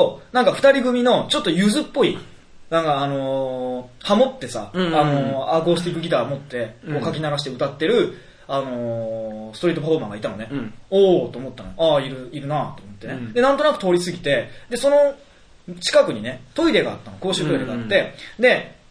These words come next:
Speaker 1: 俺知り合いといたから、知り合いが「ちょっとトイレ入ってくる」って言って、
Speaker 2: うん。
Speaker 1: で、その知り合いが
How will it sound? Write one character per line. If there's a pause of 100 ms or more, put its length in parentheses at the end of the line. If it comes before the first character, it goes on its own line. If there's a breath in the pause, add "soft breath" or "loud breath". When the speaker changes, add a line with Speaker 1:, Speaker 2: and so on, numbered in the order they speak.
(160)
Speaker 1:
俺
知
り
合
い
と
い
た
か
ら、
知
り
合
い
が
「ち
ょ
っ
と
ト
イ
レ
入
っ
て
く
る」
っ
て
言
っ
て、
Speaker 2:
う
ん。
Speaker 1:
で、
そ
の (340 soft breath)
知
り
合
い
が